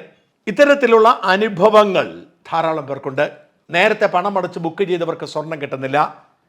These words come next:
നിക്ഷേപം തിരിച്ചു ചോദിക്കുമ്പോൾ കൈമലർത്തുന്നു. ഫോൺ വിളിച്ചാൽ എടുക്കാൻ ആരുമില്ല. ജീവനക്കാർ പരസ്പരം ബഹളം വയ്ക്കുന്നു, പലരും രാജിവെച്ചു പോകുന്നു. ഈ നിക്ഷേപമൊക്കെ സ്വീകരിച്ച് ജീവനക്കാർ സ്ഥലം വിടുന്നു. പല കടകളും അടച്ചിട്ടിരിക്കുന്നു.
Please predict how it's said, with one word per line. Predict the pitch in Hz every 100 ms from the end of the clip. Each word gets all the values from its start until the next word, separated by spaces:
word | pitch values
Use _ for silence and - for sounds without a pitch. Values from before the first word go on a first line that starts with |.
| _
നിക്ഷേപം | 135 170 196 180 175
തിരിച്ചു | 170 175 185
ചോദിക്കുമ്പോൾ | 175 160 160 151 151 151
കൈമലർത്തുന്നു. | 147 160 147 139 147 147 190 - _ -
ഫോൺ | 165 175
വിളിച്ചാൽ | 170 165 156 156 -
എടുക്കാൻ | 147 160 165 156
ആരുമില്ല. | 147 143 131 143 - - _ _ 123
ജീവനക്കാർ | 156 185 190 180 175 175
പരസ്പരം | 165 175 190 180 170
ബഹളം | 151 175 185
വയ്ക്കുന്നു, | 165 160 156
പലരും | 151 151 170 165 208 -
രാജിവെച്ചു | 151 165 170 160 139
പോകുന്നു. | 135 135 143 165 196 _ _ -
ഈ | 175
നിക്ഷേപമൊക്കെ | 190 190 208 208 196 190
സ്വീകരിച്ച് | - 190 190 - 190
ജീവനക്കാർ | 160 185 190 156 156
സ്ഥലം | - 156 170
വിടുന്നു. | 143 139 160 202 _ _ _ _ -
പല | 165 185
കടകളും | 180 180 180 170 - -
അടച്ചിട്ടിരിക്കുന്നു. | 151 170 175 143 139 147 156 202